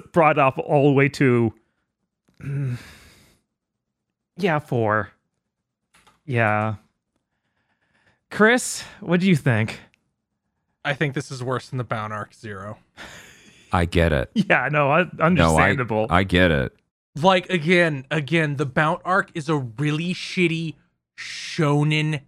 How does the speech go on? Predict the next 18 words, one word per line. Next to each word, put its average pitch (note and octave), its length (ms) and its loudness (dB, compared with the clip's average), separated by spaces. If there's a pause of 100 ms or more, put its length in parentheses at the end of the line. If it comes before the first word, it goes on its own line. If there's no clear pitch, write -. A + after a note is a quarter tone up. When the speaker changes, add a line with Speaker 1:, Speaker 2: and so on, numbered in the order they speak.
(280)
Speaker 2:
anime B2 840 -2 (180)
arc. G2+ 500 -4 (600)
It C3+ 160 -8
still E3+ 480 -8
has D#3 360 -2
the D3+ 100 -6
structure - 920 -4
and F3 220 -2
conventions F3 1040 -4
of D3+ 180 -8
a D3+ 40 -2
shonen D#3 680 -6
anime E3+ 580 -4
arc, C3+ 200 -6 (380)
and E3+ 240 -2
this F3+ 340 2
is, E3+ 280 -6
like, F3+ 320 -2